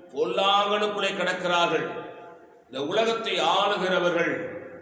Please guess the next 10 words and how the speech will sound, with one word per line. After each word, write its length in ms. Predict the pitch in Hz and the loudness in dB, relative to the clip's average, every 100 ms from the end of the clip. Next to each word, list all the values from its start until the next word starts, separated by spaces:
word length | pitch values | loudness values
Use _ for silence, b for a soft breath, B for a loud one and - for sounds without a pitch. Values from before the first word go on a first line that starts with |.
| - - - - - - _ _ _ _ _ _ _ _ _ _ | -20 -20 -20 -20 -20 -20 _ _ _ _ _ _ _ _ _ _
முழுக்க 460 | 135 185 226 - 214 | -4 0 0 0 -2
முழுக்க 460 | 175 185 190 190 165 131 - - - - 135 | 0 -2 -2 -2 -2 -2 -6 -10 -12 -14 -6
பொல்லாங்கனுக்குள்ளே 920 | 170 214 214 214 208 208 180 190 190 | 0 4 6 6 2 -4 -4 -2 0
அவர்கள் 280 | 170 151 151 | -2 -2 -2
இருக்கிறார்கள். 800 | 170 160 160 151 147 135 - - - - - - - | -4 -4 -2 -2 -2 -4 -8 -12 -16 -18 -20 -20 -20
ஆகவே, 500 | - 135 156 160 170 190 202 - - - - - - - - _ _ | -6 -2 0 0 2 0 0 -4 -10 -14 -16 -18 -20 -20 -20 _ _
இயேசுவை 640 | 117 151 185 180 - 165 160 | -6 -2 0 0 -2 0 0
பரியாசம் 840 | 160 - 139 170 190 190 - 170 160 | -2 -4 -4 0 2 2 0 -2 -2
பண்ணினது 400 | 156 151 151 139 | -2 -2 -2 -2
போல, 340 | 143 139 139 | -2 -4 -6